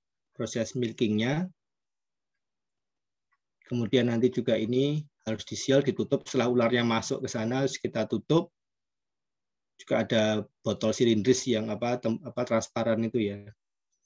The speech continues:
Nah, terus nanti baru dari sini kita masukkan lagi botol silindris supaya dia bisa keluar ke arah sini ularnya. Nah, setelah dia keluar di sini baru kita pegang. Ini, eh, lebih safety di sini ya.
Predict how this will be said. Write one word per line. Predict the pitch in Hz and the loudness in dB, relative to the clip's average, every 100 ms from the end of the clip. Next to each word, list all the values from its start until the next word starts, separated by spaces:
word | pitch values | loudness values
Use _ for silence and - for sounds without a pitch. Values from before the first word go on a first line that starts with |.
| _ _ _ _ _ 107 | _ _ _ _ _ -4
Nah, | 101 | -2
terus | 113 - | -2 -2
nanti | 110 95 - 143 151 - _ _ _ | -2 4 6 6 4 -4 _ _ _
baru | 113 104 | -4 0
dari | 110 110 | 2 4
sini | 123 135 147 | 4 4 2
kita | 139 117 | 0 -2
masukkan | 107 123 113 | -4 -4 -4
lagi | 107 110 | -4 -8
botol | 104 104 | -8 -6
silindris | 113 110 120 - | -2 0 0 0
supaya | 117 110 | 0 0
dia | - 104 | 2 -2
bisa | 101 - 104 - - | -2 -4 -4 -4 -6
keluar | 107 110 110 101 | -2 0 0 -2
ke | 107 107 104 107 _ _ _ _ | -2 -2 -2 -6 _ _ _ _
arah | 110 107 101 | -6 -4 -2
sini | 110 104 120 139 | -2 0 0 0
ularnya. | 117 110 104 117 143 202 _ _ _ _ _ _ _ _ _ _ _ _ _ _ _ - | 0 0 0 -2 -2 -4 _ _ _ _ _ _ _ _ _ _ _ _ _ _ _ -6
Nah, | 107 | -6
setelah | - 113 107 - - | -2 -2 -2 -6 -2
dia | 110 | 0
keluar | 117 113 113 113 | 2 2 0 -2
di | 107 | -8
sini | 110 117 139 | -2 0 0
baru | 113 123 131 | 2 2 2
kita | 110 120 120 120 _ _ _ | 0 -2 -2 -6 _ _ _
pegang. | 123 - 117 101 98 | -8 -2 0 0 0
Ini, | 113 131 123 117 - _ - | 2 4 2 0 -10 _ -8
eh, | 104 110 110 107 104 104 | -2 2 2 2 0 -2
lebih | 110 110 117 | -2 0 0
safety | 113 - - 123 | -2 -2 2 4
di | 104 | 4
sini | 117 107 95 | 0 -2 -2
ya. | 85 | -6